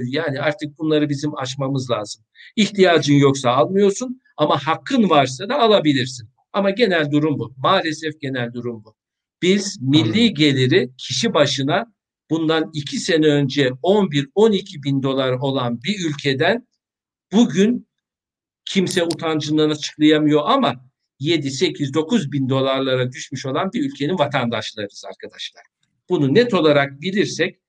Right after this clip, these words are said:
Speaker 1: nerede olduğumuzu da biliriz. Mesele çıkıp böyle ben dünyanın ilk on, on beşinci ülkesi olacağım meselesi değil. Ya onuncu olan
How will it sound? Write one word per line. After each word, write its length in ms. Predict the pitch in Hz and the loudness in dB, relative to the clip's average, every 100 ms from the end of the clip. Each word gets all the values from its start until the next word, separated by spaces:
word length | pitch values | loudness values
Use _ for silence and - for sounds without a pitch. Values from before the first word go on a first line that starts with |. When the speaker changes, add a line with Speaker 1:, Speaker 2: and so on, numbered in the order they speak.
| _ _ - | _ _ -4
Speaker 1:
nerede 440 | 185 262 202 151 | 0 2 2 2
olduğumuzu 800 | 147 139 139 131 131 127 117 117 | 0 2 0 0 0 0 -2 -6
da 160 | 113 104 _ - | -8 -10 _ -2
biliriz. 520 | 156 135 107 98 - _ _ - | 2 2 0 -6 -14 _ _ -6
Mesele 480 | 139 170 180 170 156 | -2 0 0 -2 -4
çıkıp 460 | - 160 170 143 151 | -4 -6 -6 -4 2
böyle 500 | 156 156 156 120 - _ - _ _ | 4 6 4 0 -10 _ -20 _ _
ben 360 | 113 156 160 147 | -4 0 0 0
dünyanın 640 | 156 156 165 160 151 131 135 | -2 0 0 0 -2 -4 -6
ilk 240 | 180 170 | -8 -4
on, 220 | 180 165 170 | -2 0 0
on 220 | 160 151 | 0 2
beşinci 440 | 147 147 151 151 | -2 -2 -6 -4
ülkesi 440 | 160 147 151 147 156 | -2 -2 -2 -2 0
olacağım 460 | 147 135 151 147 | 0 0 -2 0
meselesi 560 | 139 131 135 131 131 123 | -2 -4 -4 -6 -6 -8
değil. 200 | 113 - _ _ _ _ _ | -8 -10 _ _ _ _ _
Ya 160 | 139 151 147 - | 0 0 -2 -2
onuncu 460 | 175 202 208 208 | 0 2 0 2
olan 240 | 233 208 | 2 2